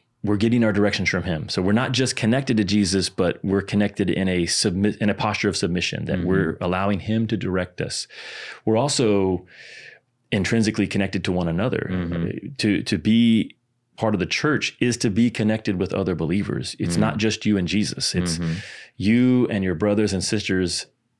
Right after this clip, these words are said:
Speaker 1: in the faith, connected to one another and Jesus.
Speaker 2: Mm. Mm-hmm.
Speaker 1: But then to what, to your point, it's the call to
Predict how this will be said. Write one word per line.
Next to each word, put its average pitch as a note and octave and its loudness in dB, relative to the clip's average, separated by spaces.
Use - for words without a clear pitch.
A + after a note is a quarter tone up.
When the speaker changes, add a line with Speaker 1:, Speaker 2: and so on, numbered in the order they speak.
Speaker 1:
in A2+ 4
the G#2+ 4
faith, F2+ 0
connected A2+ 2
to G#2+ 0
one G#2 2
another F#2+ 0
and F#2+ 0
Jesus. E2+ 0
Speaker 2:
Mm. D2+ -10
Mm-hmm. E2+ -8
Speaker 1:
But E2+ -2
then A#2+ 2
to - -4
what, - -4
to G#2 0
your B2 2
point, F2 -2
it's - 0
the B2 -4
call A2+ 0
to F#2 0